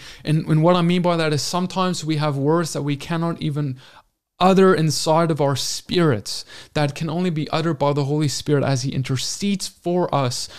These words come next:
when we speak in tongues. And that, my friends, is what Paul is talking about. He's not contradicting himself. This is not like some, but if we have a perception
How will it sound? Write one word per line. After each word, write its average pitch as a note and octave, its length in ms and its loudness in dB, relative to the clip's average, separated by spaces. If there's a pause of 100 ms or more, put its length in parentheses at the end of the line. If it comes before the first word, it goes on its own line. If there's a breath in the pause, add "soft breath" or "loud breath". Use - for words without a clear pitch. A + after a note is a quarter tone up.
(160 loud breath)
when D#3+ 280 4
we D3+ 120 4
speak C3 360 -4
in B2+ 120 -4
tongues. - 360 -10 (440 loud breath)
And D3+ 220 4
that, F3+ 260 4
my D#3+ 300 4 (100)
friends, B2 520 0 (300 loud breath)
is F3 260 2
what F3+ 220 2
Paul F3+ 360 4
is F3 360 4 (220 soft breath)
talking G3 400 4
about. C#3+ 320 4
He's E3+ 160 4
not G3+ 180 2
contradicting E3+ 680 4
himself. C3 560 0
This D#3+ 260 -2
is F3 80 2
not F#3 180 6
like F#3 220 4
some, E3+ 260 2 (1120 loud breath)
but D#3+ 400 0
if F#3 240 0
we F3+ 200 4
have F#3+ 280 2
a G3+ 80 2
perception D3+ 960 -4